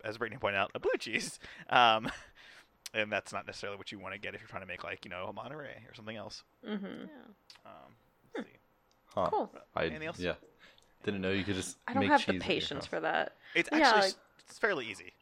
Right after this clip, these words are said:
Speaker 1: It's just you
Speaker 4: But
Speaker 1: gotta have the right equipment.
Speaker 3: I don't know. I think the cheese was more. The cheese was a pain. I'm, I'm really impatient, and, like,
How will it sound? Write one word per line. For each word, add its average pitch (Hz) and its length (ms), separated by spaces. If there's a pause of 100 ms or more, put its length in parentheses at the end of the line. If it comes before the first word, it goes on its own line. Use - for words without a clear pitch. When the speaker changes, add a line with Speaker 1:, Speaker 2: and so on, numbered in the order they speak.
(140)
Speaker 1:
It's 127 100
just - 20
you 170 60
Speaker 4:
But 160 60
Speaker 1:
gotta 151 100
have 147 80
the 123 60
right 104 80
equipment. - 340
Speaker 3:
I 285 120
don't 254 100
know. 190 100
I 196 100
think 285 180
the 226 60
cheese 185 320
was 160 140
more. 143 260
The 170 100
cheese 214 260
was 175 100
a 156 40
pain. 139 320
I'm, 147 380
I'm 185 180
really 175 180
impatient, 160 600
and, 151 160
like, 135 280